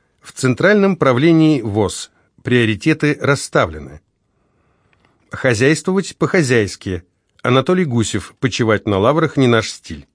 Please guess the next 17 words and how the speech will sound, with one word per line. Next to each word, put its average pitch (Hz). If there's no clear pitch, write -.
Актуальная 185
тема. 98
Игорь 143
Роговских. 139
Безработица 107
по 107
приказу. 98
Мы 151
и 202
общество. 98
Владимир 143
Вшивцев. -
Все -
преодолимо. 143
Реабилитация 135
по 143
существу. 127